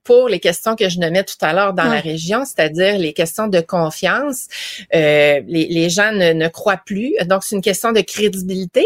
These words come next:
Speaker 1: aussi de, de ce gouvernement-là, et ça a fait tache d'huile, et ça va les suivre, et là, ça continue de les suivre. Et comme le projet n'avance pas,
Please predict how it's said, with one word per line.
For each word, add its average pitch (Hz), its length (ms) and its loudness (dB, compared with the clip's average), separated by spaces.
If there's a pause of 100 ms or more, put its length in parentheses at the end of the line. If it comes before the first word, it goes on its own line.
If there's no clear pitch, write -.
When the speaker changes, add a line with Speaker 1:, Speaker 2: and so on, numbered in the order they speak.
Speaker 1:
aussi 220 380 -6 (220)
de, 175 220 0
de 175 140 0
ce 185 140 -2
gouvernement-là, 180 840 2
et 165 100 0
ça 165 160 -2
a 135 80 -2
fait 240 160 2
tache 160 300 -2
d'huile, 185 420 0
et 170 80 -4
ça 160 220 -4
va 151 100 0
les 151 180 -4
suivre, 320 440 -2 (220)
et 160 60 0
là, 202 120 2
ça 185 160 -4
continue 208 420 -2
de 214 80 -4
les 175 160 0
suivre. 269 400 -2 (260)
Et 185 100 0
comme 330 220 -2
le 262 140 -2
projet 214 480 2
n'avance 196 560 0
pas, 247 260 0